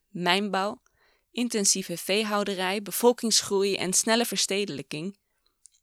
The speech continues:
steeds vaker in contact komen met diersoorten die we voorheen nooit tegenkwamen. Daardoor kunnen virussen makkelijker overspringen. Ook zouden onder de smeltende ijskappen onbekende virussen huizen,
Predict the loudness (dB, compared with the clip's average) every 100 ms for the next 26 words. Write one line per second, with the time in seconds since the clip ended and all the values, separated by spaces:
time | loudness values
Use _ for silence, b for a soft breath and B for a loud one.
0 | _ -8 -4 -2 0 2 2 2 -6 -6
1 | -6 -4 -4 -2 0 0 0 -4 -6 -4
2 | -2 -2 -4 -6 -6 -6 -6 -4 -6 -4
3 | -4 -6 -6 -4 -2 -4 -8 -8 -8 -10
4 | -16 _ _ _ _ _ _ _ _ _
5 | _ _ _ 0 2 0 0 -2 -2 -4
6 | 0 0 0 -2 -4 -4 -6 -6 -6 -4
7 | -4 -4 -8 -14 -14 -18 _ _ _ _
8 | _ _ _ _ _ _ _ _ _ _
9 | _ -2 0 -4 -4 -6 -4 -4 -2 0
10 | 0 0 -2 -2 0 0 0 -2 -10 -12
11 | -14 _ _ _ _ -4 -2 -2 -2 -2
12 | -2 -2 -2 -2 -2 -4 -8 -8 -8 -10
13 | -12